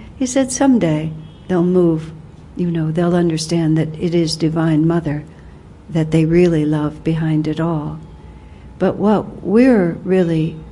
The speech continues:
trying to learn is how to worship,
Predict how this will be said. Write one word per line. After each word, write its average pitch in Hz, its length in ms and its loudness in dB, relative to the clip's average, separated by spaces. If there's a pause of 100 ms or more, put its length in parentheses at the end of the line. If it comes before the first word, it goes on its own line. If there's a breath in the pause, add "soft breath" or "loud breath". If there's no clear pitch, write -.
trying 170 380 2
to 160 120 -2
learn 160 540 2 (840)
is 160 120 -4
how 175 180 0
to 160 80 0
worship, 175 640 -2